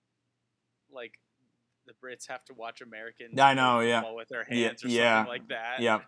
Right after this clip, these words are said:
Speaker 2: it's,
Speaker 1: <laughs>
Speaker 2: it, it's so
Speaker 1: And
Speaker 2: ru-, so rude of the
Speaker 1: seventeen sixty
Speaker 2: N F L.
Speaker 1: again or something like that.
Speaker 2: It's so rude of the
Speaker 1: Um,
Speaker 2: N F L
Speaker 1: and
Speaker 2: to play that game that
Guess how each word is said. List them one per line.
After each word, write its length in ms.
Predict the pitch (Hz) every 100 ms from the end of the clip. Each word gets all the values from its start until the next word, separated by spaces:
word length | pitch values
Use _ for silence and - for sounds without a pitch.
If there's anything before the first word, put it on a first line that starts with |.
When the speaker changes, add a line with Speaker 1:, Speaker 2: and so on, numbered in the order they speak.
| _
Speaker 2:
it's, 320 | 139 139 -
Speaker 1:
<laughs> 0 |
Speaker 2:
it, 240 | 160 143 139 _ 180 -
it's 200 | 139 -
so 280 | - 160 160
Speaker 1:
And 100 | 123
Speaker 2:
ru-, 160 | 135 -
so 200 | - 160
rude 320 | 135 139 143
of 100 | 123
the 100 | 110
Speaker 1:
seventeen 180 | 104 104 95
sixty 80 |
Speaker 2:
N 40 | 101
F 40 |
L. 100 | 95 - - - - _ _
Speaker 1:
again 280 | 127 123 117
or 60 | 113
something 280 | - 120 117
like 140 | 117
that. 120 | 117 123
Speaker 2:
It's 140 | 123
so 140 | - 147
rude 240 | 135 139
of 60 | 123
the 100 | 131
Speaker 1:
Um, 40 | 127
Speaker 2:
N 60 |
F 160 | 127 -
L 200 | 127 123
Speaker 1:
and 80 | -
Speaker 2:
to 140 | 131
play 240 | 110 127 117
that 220 | 113 101
game 260 | 113 110
that 140 | 107